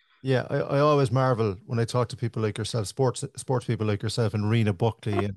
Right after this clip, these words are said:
and Valerie Mulcahy. I'd, I'd have you up there on that pantheon alongside those, those, those players as well. How humble you are about the whole thing, because I say nine All-Irelands, I say eleven All-Stars. It's almost, like, flippant to say it. It's like a number.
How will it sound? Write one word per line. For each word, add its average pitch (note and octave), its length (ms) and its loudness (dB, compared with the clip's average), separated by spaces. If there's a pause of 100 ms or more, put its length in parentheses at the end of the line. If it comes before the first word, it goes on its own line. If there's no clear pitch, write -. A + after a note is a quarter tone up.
and A2 120 -2
Valerie A2 240 2
Mulcahy. G#2+ 480 0
I'd, G2+ 160 -2
I'd A2+ 120 -2
have A2+ 160 0
you A2+ 140 2
up A2 140 -2
there G#2+ 280 0 (500)
on A#2+ 100 2
that A2 180 0
pantheon A2 360 0
alongside G#2 420 0
those, G#2 400 0
those, A2+ 320 -2
those A2 160 -2
players A2 300 0
as G2+ 100 -2
well. G#2 140 0
How C3 260 -2
humble B2 540 0
you F#2+ 100 -2
are F2+ 180 -4 (240)
about G#2 220 -4
the A2 80 -4
whole G2+ 180 0
thing, F#2+ 200 -4
because G#2 280 -4
I B2+ 120 4
say A2+ 240 2
nine G#2+ 280 2
All-Irelands, G2+ 540 2
I G2+ 100 0
say G#2 180 0
eleven G2+ 260 0
All-Stars. G2 520 0
It's - 160 -8
almost, G#2 340 0
like, G#2+ 140 -2
flippant A#2+ 440 -2
to - 200 -12
say A2+ 220 2
it. F2+ 160 -2 (280)
It's C3 140 -4
like A#2+ 140 0
a C3 40 -2
number. G#2 320 0